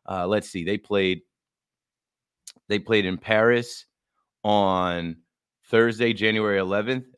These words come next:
M-, they, their game was, before that was Sunday, January seventh. So, uh, you got the eighth, the ninth, that you didn't even get five days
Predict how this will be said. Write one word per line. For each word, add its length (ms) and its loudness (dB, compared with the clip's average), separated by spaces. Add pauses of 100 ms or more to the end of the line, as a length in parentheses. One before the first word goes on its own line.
M-, 400 -14
they, 200 -4
their 260 -6
game 360 -4
was, 340 -8 (160)
before 300 0
that 160 2
was 140 -10
Sunday, 480 2
January 560 -2
seventh. 400 -8 (480)
So, 380 -6 (340)
uh, 80 -6
you 160 -4
got 180 4
the 180 -8
eighth, 240 -2
the 100 -4
ninth, 360 2 (440)
that 200 -6
you 160 0
didn't 140 0
even 240 -2
get 340 2 (200)
five 420 -2
days 580 -6